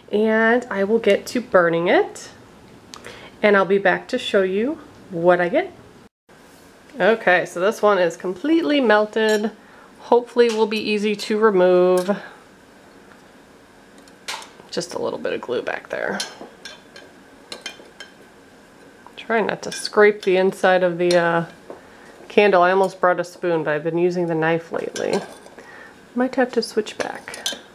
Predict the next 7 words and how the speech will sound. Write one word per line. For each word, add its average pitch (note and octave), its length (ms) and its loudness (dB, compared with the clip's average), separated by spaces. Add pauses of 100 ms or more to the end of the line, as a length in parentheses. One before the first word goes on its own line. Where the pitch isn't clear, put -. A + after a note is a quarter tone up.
(3000)
All F#3+ 260 0
right. - 320 -8 (1400)
This D4 120 -8
one A#4 180 6
smelled A#3+ 340 0
pretty F3 200 -4
good. F3+ 380 -2